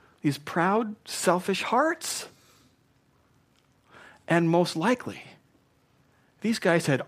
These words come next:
already cleaned their feet when they came into the house. They weren't already inside at the dinner table, so to speak, with dirty feet.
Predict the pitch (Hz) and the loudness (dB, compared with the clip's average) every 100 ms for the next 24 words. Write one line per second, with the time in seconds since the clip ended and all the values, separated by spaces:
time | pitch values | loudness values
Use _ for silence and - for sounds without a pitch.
0 | - 233 269 262 220 208 220 196 - 180 | 2 6 8 8 8 6 6 0 -4 0
1 | 190 190 202 185 170 165 - 156 131 135 | 2 2 2 4 4 4 0 2 2 0
2 | 127 123 123 123 131 127 120 117 113 107 | -4 -2 -2 -2 -2 -2 -2 -4 -6 -6
3 | 104 113 - - - - - _ _ _ | -4 -4 -6 -10 -12 -14 -18 _ _ _
4 | _ _ _ - - - - - 262 294 | _ _ _ -20 -20 -20 -20 0 2 4
5 | 247 - 190 190 170 165 160 180 175 160 | 2 6 8 8 8 6 6 6 2 0
6 | 175 165 135 - 160 - 127 165 208 156 | 2 4 2 0 -4 -4 -2 0 0 -2
7 | 113 113 98 131 - - 104 - 110 117 | -2 -4 -4 -10 -10 -10 -8 -6 -6 -6
8 | - - - - - - _ - 165 156 | -8 -20 -20 -20 -20 -20 _ 2 4 8
9 | 208 247 269 302 269 - | 8 8 6 4 2 -10